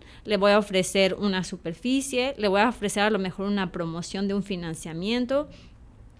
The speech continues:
No, el cliente es, tiene en mente un estudio o un departamento. Ok, ¿cómo sí voy a hacer que yo, su asesor,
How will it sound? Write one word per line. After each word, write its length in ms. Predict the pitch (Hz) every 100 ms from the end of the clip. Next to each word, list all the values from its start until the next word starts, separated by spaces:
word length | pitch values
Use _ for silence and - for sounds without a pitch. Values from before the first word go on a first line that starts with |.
| - - - - - -
No, 240 | 220 196 - -
el 180 | 226
cliente 400 | 220 226 247 247
es, 100 | 269 269 - - -
tiene 520 | 233 240 269 294 - -
en 300 | 156 190 196
mente 560 | 233 247 254 277 - -
un 360 | 208 214 220
estudio 540 | 214 214 - 175 156 151 -
o 120 | 190
un 100 | 202
departamento. 680 | 214 208 180 170 160 147 - - -
Ok, 160 | 220 254 233
¿cómo 300 | 311 339 381
sí 300 | 403 - 330 427
voy 160 | 269
a 40 | 233
hacer 260 | 226 180
que 180 | - 156 147
yo, 260 | 254 320
su 120 | -
asesor, 600 | 226 196 170 - 190 339